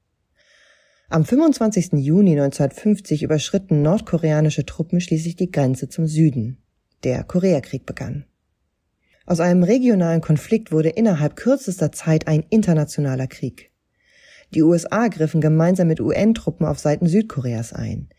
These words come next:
China unterstützte Nordkorea militärisch, die Sowjetunion vor allem durch Waffenlieferung, militärische Beratung und logistische Hilfe. Der Krieg entwickelte sich zu einer brutalen Auseinandersetzung mit massiven Luftangriffen,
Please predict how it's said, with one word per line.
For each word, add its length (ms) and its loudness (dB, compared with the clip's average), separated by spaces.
China 400 2
unterstützte 540 -2
Nordkorea 500 0
militärisch, 760 -2
die 260 -6
Sowjetunion 800 0
vor 180 -4
allem 240 0
durch 240 -2
Waffenlieferung, 920 -4
militärische 640 0
Beratung 540 0
und 160 -4
logistische 500 -2
Hilfe. 500 -6
Der 100 0
Krieg 240 -4
entwickelte 480 0
sich 240 -4
zu 120 -4
einer 280 -2
brutalen 640 0
Auseinandersetzung 1000 -2
mit 200 -6
massiven 600 2
Luftangriffen, 880 -4